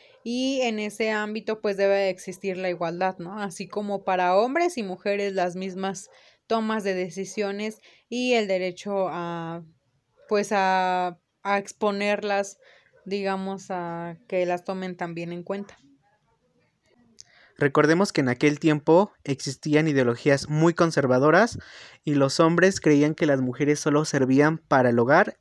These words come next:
Speaker 2: y no debían de intervenir en asuntos de la política. Bueno, continuamos con la siguiente pregunta.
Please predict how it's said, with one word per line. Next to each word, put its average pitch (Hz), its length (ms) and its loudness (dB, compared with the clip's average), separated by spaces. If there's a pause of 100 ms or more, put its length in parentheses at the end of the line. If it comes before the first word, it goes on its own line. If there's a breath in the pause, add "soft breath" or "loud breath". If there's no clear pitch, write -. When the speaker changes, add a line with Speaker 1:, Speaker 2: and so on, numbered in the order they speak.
(280 soft breath)
Speaker 2:
y 139 140 2
no 151 440 2
debían 143 460 0
de 147 80 -2
intervenir 135 640 0
en 135 160 -4
asuntos 160 920 -2 (100)
de 123 140 0
la 117 120 0
política. 120 540 -4 (920)
Bueno, 147 220 0
continuamos 170 500 2
con 175 120 2
la 135 100 4
siguiente 143 380 0
pregunta. 117 580 -4